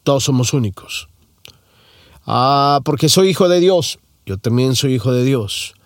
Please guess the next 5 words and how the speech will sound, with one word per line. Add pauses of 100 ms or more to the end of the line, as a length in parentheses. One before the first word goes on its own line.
(480)
"Porque
soy
hijo
del
universo".